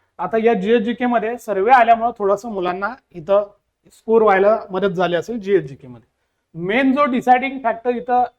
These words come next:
वाटत आहे अटेम्प्टच्या दृष्टिकोनातून, तर तो आहे आपला ॲप्टिट्यूड आणि रिझनिंग. तर ॲप्टिट्यूड रिझनिंग मध्ये ज्यांचं स्पीड, मगाशीच सांगितलं आपण, याबद्दल already बघितलं की ज्यांनी स्पीडवर काम केलेलं आहे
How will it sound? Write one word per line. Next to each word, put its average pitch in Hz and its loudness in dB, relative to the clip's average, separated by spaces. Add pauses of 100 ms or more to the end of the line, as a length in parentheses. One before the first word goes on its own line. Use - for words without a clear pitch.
वाटत 196 -2
आहे 214 -2 (220)
अटेम्प्टच्या 254 0
दृष्टिकोनातून, 208 -6 (360)
तर 190 -6
तो 202 -2
आहे 226 6
आपला 208 0 (140)
ॲप्टिट्यूड 202 -6
आणि 196 -4
रिझनिंग. 131 -8 (560)
तर 220 0
ॲप्टिट्यूड 226 -2
रिझनिंग 247 0
मध्ये 220 0 (420)
ज्यांचं 196 -2
स्पीड, 254 -2
मगाशीच 220 -2
सांगितलं 214 -4
आपण, 202 -4
याबद्दल 196 -4
already 196 0
बघितलं 190 -4
की 196 -12
ज्यांनी 202 -10
स्पीडवर 247 2
काम 220 -4
केलेलं 208 -2
आहे 156 -2